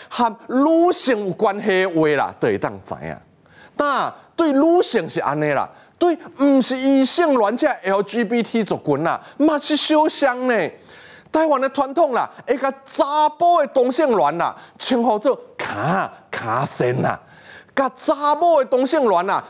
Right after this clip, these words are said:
称呼做魔镜的，也是石魔啦。这啊，拢是有带歧视啊，无介好听的称呼啦。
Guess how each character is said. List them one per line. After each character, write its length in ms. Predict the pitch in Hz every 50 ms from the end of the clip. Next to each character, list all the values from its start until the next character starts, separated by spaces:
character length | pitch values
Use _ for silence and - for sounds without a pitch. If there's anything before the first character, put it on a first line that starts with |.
| -
称 160 | - - 262 240
呼 120 | 233 226 226
做 240 | 226 294 254 - - - -
魔 380 | 190 185 285 302 285 285 294 294
镜 160 | - 202 214 170
的， 240 | 165 151 131 98 - - - _ -
也 60 | 131
是 180 | 127 - 135 - - -
石 180 | - - 147 117
魔 380 | 92 85 76 80 73 80 101
啦。 280 | 113 110 95 76 55 - - - - - - - -
这 160 | - 269 285
啊， 400 | 269 262 262 247 233 190 151 - - - -
拢 240 | - 269 294 311
是 200 | 269 294 240 180 - - -
有 100 | 247 226
带 260 | - - - - 320 320 294 254 233 - -
歧 200 | 233 240 233 220
视 300 | - - 214 220 214 214
啊， 160 | 170 135 - - - -
无 280 | 196 214 269 262 269 247
介 240 | - 349 359 262 226
好 240 | 233 247 226 214 208
听 200 | 214 - 202 180
的 140 | 170 165
称 300 | 160 - - 175 151 156
呼 240 | 156 170 156 156 147
啦。 160 | 139 117 92